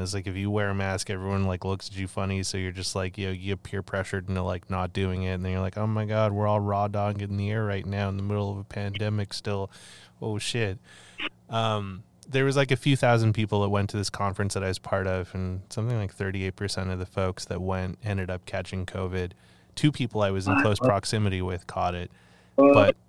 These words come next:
Speaker 1: I didn't get it, nor any of my other teammates, and we were like, "How did we not get it? That's <laughs> super weird," because, like, we were, like,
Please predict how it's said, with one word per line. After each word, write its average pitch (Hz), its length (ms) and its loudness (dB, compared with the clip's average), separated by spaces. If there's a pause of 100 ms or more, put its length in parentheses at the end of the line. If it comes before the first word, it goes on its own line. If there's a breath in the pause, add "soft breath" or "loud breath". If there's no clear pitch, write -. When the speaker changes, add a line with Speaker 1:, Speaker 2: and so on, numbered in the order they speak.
(220)
Speaker 1:
I 104 140 4
didn't 104 320 0 (240)
get 101 200 0
it, 98 220 -2 (100)
nor 101 420 2
any 101 180 0
of 98 60 0
my 95 120 -2
other 98 140 -2
teammates, 98 500 -2
and 101 100 0
we 98 60 2
were 98 80 0
like, 98 160 -2
"How - 220 -6
did 123 200 -2
we 123 120 -4
not 110 320 -2
get 107 200 -4
it? 98 160 -6
That's 104 200 -6
<laughs> - 400 -6
super 104 180 2
weird," 101 300 -2
because, 98 320 -2
like, 95 200 0
we 101 140 -2
were, 104 180 2
like, 101 340 0